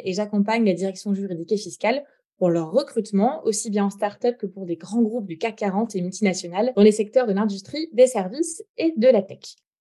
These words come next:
Et je suis également cofondatrice du Fleet Network. Fleet, c'est pour French Lawyers in Tech, le réseau des juristes en start-up et dans la tech, qui compte plus de cinq cents membres et que j'ai cofondé avec Pierre,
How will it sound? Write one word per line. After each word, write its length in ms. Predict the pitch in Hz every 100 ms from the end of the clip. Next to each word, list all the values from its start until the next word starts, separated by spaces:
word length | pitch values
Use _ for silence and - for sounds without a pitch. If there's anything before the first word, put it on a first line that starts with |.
| -
Et 80 | 190
je 60 | 190
suis 180 | -
également 360 | 233 196 190 214
cofondatrice 600 | 254 320 262 233 - 247
du 100 | 170
Fleet 320 | - 285 262 - 180
Network. 500 | 175 - 180 - _
Fleet, 140 | 247 -
c'est 100 | 196
pour 180 | - -
French 460 | 240 226 202 -
Lawyers 460 | 175 185 185 180 -
in 140 | 160 151
Tech, 360 | 190 226 - -
le 100 | 208
réseau 240 | 214 226
des 100 | 226
juristes 360 | 214 214 233 226
en 60 | 202
start-up 440 | 196 185 165 160 -
et 80 | 247
dans 120 | 220
la 140 | 156
tech, 220 | - 302 - -
qui 140 | 214
compte 260 | 220 240 -
plus 100 | 262
de 120 | 196
cinq 200 | - 196
cents 220 | - 214
membres 260 | 165 185 226 240
et 120 | 190
que 80 | 175
j'ai 120 | 165
cofondé 380 | 170 277 196 185
avec 220 | 220 175
Pierre, 340 | - 240 269